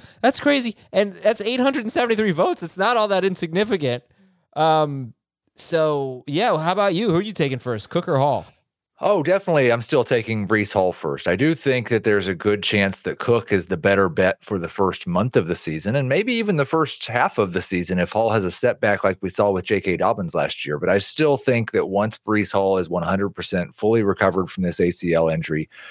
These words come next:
Speaker 2: that he will be the one A, a la Aaron Jones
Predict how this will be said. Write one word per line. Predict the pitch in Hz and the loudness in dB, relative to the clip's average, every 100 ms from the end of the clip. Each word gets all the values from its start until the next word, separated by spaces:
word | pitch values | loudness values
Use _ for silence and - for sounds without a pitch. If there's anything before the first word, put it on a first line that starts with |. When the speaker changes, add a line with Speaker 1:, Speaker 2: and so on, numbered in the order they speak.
| - - | -12 -2
Speaker 2:
that | 98 | 0
he | 113 131 | 2 2
will | 131 | 0
be | 110 120 | 2 0
the | 104 98 | 2 0
one | 95 101 104 107 - | 0 0 0 -2 0
A, | 101 98 98 104 101 - - - - | 0 2 2 0 -2 -12 -20 -12 -4
a | 98 101 | 0 2
la | 98 98 | 2 2
Aaron | 104 104 104 101 95 | 0 2 2 0 -2
Jones | 104 101 101 104 107 - | 0 0 0 -2 -4 -6